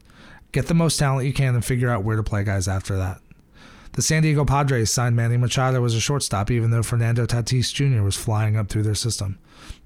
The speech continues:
Not a problem. Manny plays third base now. Go get Carlos Correa or Xander Bogaerts or Trey Turner and shift guys around to make it happen.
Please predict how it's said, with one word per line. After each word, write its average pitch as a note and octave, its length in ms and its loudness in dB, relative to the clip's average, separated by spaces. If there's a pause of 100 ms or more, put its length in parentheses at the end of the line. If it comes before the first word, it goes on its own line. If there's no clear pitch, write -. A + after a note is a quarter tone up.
Not F#3+ 120 0
a F3 40 -2
problem. D#3+ 320 0 (140)
Manny C#3+ 320 2
plays C#3+ 320 0
third C#3+ 180 0
base C3 220 0
now. - 180 -6 (1040)
Go F#3 140 2
get G3+ 180 0
Carlos C3+ 360 0
Correa B2 440 0
or A2 80 0
Xander A#2+ 380 0
Bogaerts A#2 500 0
or A#2 60 0
Trey C3+ 220 0
Turner B2+ 340 0
and G#2 100 2
shift - 200 -2
guys C3 200 0
around A#2 160 0
to A2 60 2
make G#2+ 180 0
it G#2+ 80 0
happen. G2+ 420 -4